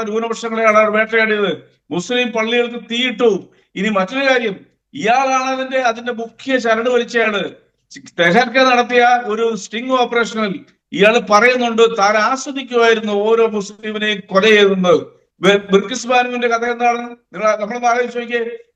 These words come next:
ബിർക്കിസ് ബാനുവിന്റെ പിന്നെ, പിന്നെ വളരെ ക്രൂരമായിട്ട് ഗർഭിണിയായ ആ സ്ത്രീയെ, അഞ്ചു മാസം ഗർഭിണിയായ സ്ത്രീയെ അവരുടെ കുടുംബങ്ങളുടെ മുമ്പിൽ വെച്ചാണ് തല്ലിക്കൊന്നത്, അല്ല, ബലാത്സ-, കൂട്ട ബലാത്സംഗം ചെയ്തു. മറ്റൊരു മുസ്ലിം സ്ത്രീയെ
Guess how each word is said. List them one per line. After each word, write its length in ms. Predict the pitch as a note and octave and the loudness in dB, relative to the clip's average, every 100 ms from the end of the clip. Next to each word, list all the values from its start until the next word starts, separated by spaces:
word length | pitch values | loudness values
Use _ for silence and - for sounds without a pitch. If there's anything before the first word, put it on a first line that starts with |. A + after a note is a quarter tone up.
| - | -8
ബിർക്കിസ് 360 | F3 F#3+ C4 B3+ | -8 -6 -2 2
ബാനുവിന്റെ 720 | B3+ C4 C4 B3+ C4 C#4 C4+ - G#3+ | 4 4 2 4 6 4 2 -4 -4
പിന്നെ, 260 | G#3+ B3 | 0 -2
പിന്നെ 380 | A#3+ A#3+ B3 B3+ B3+ - _ - | 0 -2 -2 -4 -6 -20 _ -6
വളരെ 560 | F3 G3 A#3+ C#4 C4+ | 0 2 4 4 2
ക്രൂരമായിട്ട് 1080 | C4+ C4+ A#3+ C#4 C4 A#3+ A#3 A#3 A3+ A3+ A3+ G3+ - C#3+ | -2 -8 -6 -2 0 2 2 2 0 -2 -2 -8 -12 -8
ഗർഭിണിയായ 640 | G3 - B3 B3 A#3 A3+ | -8 -8 -2 4 6 6
ആ 100 | A3 | 4
സ്ത്രീയെ, 680 | G3+ G3+ G#3 A3 G#3+ A3 - _ - | 2 -4 0 2 0 -2 -10 _ -6
അഞ്ചു 320 | F3+ C4+ C#4+ | -4 -2 -2
മാസം 340 | C4 A#3+ A#3+ | 2 2 0
ഗർഭിണിയായ 560 | A3+ A3 F#3+ A3 G#3+ G#3 | -4 -6 -4 -2 2 0
സ്ത്രീയെ 640 | G3 G3 G#3 G3+ G3+ - _ - | -2 -6 -2 0 -2 -6 _ -2
അവരുടെ 680 | F#3 G3+ G#3 G#3 F3+ F3+ F#3 | 0 2 2 2 0 -6 -4
കുടുംബങ്ങളുടെ 560 | G3+ A#3+ C4 B3 A#3 | -4 -2 -2 0 -2
മുമ്പിൽ 300 | A3+ G#3 A3 | -2 -2 -2
വെച്ചാണ് 400 | G#3 F#3+ G3 F#3 | -2 0 -2 0
തല്ലിക്കൊന്നത്, 560 | F#3+ G3+ A3 G3+ G3 F3+ | -2 -4 -4 -4 -2 -2
അല്ല, 300 | F#3+ F#3+ F#3 _ - | 0 0 -2 _ -4
ബലാത്സ-, 440 | F3+ A3+ A3+ G3+ | 0 0 -2 -12
കൂട്ട 120 | C4 | -10
ബലാത്സംഗം 500 | B3+ B3 B3 A#3 A#3+ | -4 2 2 2 -6
ചെയ്തു. 400 | A#3+ A#3 F#3 - _ _ _ | -2 0 0 -8 _ _ _
മറ്റൊരു 300 | - F#3+ C#4 | -4 -2 -2
മുസ്ലിം 440 | C4 B3 D4 C#4 | -2 -2 -2 -2
സ്ത്രീയെ 380 | C4 A#3+ G#3+ G#3 | 0 2 2 2